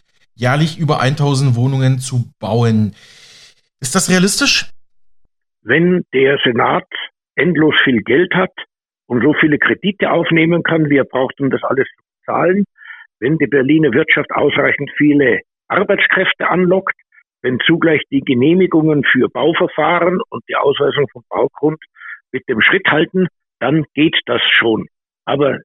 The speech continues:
Speaker 2: bei den ganzen Wenns ist immer ein sehr großes Fragezeichen anzubringen.
Speaker 1: Mhm.
Speaker 2: Infolgedessen wird man sagen können,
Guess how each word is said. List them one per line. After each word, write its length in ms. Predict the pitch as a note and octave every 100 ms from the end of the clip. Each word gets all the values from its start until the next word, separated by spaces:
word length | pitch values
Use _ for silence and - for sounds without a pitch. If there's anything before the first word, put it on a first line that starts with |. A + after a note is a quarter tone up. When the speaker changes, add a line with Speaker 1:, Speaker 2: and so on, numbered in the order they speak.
| _ _ _ -
Speaker 2:
bei 100 | C3+
den 200 | C#3+ C3
ganzen 500 | C3 D#3+ - A#2 G2+
Wenns 280 | B2+ F#3+ F#3
ist 200 | - D3+ -
immer 200 | D3 D#3
ein 200 | - C3
sehr 260 | B2+ C#3 B2+ -
großes 360 | A#2+ - - -
Fragezeichen 640 | G2 C#3+ E3 - B2 A2
anzubringen. 680 | - - - C#3 - - C3 -
Speaker 1:
Mhm. 300 | A2+ A2+ A2+
Speaker 2:
Infolgedessen 600 | B2 B2 A#2 B2 - B2
wird 160 | C3+
man 140 | - A2
sagen 320 | A2+ A#2 C#3+
können, 300 | - C3+ C3+